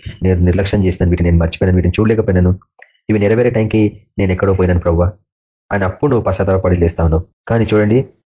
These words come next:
అప్పుడు ఆ కన్యకలందరూ లేచి తమ దివిటీలను చక్కపరిచిరి. గాని బుద్ధి లేని ఆ కన్యకలు, "మా దివిటీలు ఆరిపోచున్నవి కనుక మీ నూనెలో కొంచెము మాకు ఇయ్యుడని" బుద్ధి గలవాడిని అడిగిరి. ఈ విషయం మనం అర్థం చేసుకోవాలి. దీని అర్థం ఏంటంటే,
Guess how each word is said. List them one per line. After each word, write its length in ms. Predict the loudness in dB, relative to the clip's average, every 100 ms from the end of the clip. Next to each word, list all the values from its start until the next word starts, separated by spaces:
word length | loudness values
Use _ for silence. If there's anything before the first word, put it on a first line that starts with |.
| _
అప్పుడు 220 | -6 -4 -4
ఆ 20 |
కన్యకలందరూ 520 | -2 -2 -2 0 0
లేచి 220 | 0 0
తమ 160 | 0 0
దివిటీలను 260 | 0 0
చక్కపరిచిరి. 400 | -2 -2 0 0
గాని 460 | 0 0 2 0 -2 -16 -14 -4
బుద్ధి 240 | -2 2
లేని 320 | 2 2 -2 -2
ఆ 140 | -2
కన్యకలు, 640 | -2 0 0 0 0 0 0
"మా 180 | 0 0
దివిటీలు 440 | 0 0 0 -2 -2
ఆరిపోచున్నవి 840 | 0 0 0 0 0 0 2 0 _ _ _ _ _ -4
కనుక 240 | -2 0
మీ 320 | 2 2 2
నూనెలో 420 | 2 2 2 2
కొంచెము 380 | 0 0 0 0
మాకు 180 | 0 0
ఇయ్యుడని" 460 | 0 2 2 2 0 -6 _ -6
బుద్ధి 200 | -2 0
గలవాడిని 340 | 0 0 0 0
అడిగిరి. 440 | 2 2 0 -2 -16 _ _ 0
ఈ 40 |
విషయం 260 | 2 0 0
మనం 200 | 0 0
అర్థం 260 | 0 0
చేసుకోవాలి. 280 | -2 0 0
దీని 160 | 0 -2
అర్థం 240 | -2 0
ఏంటంటే, 480 | 0 0 0 -4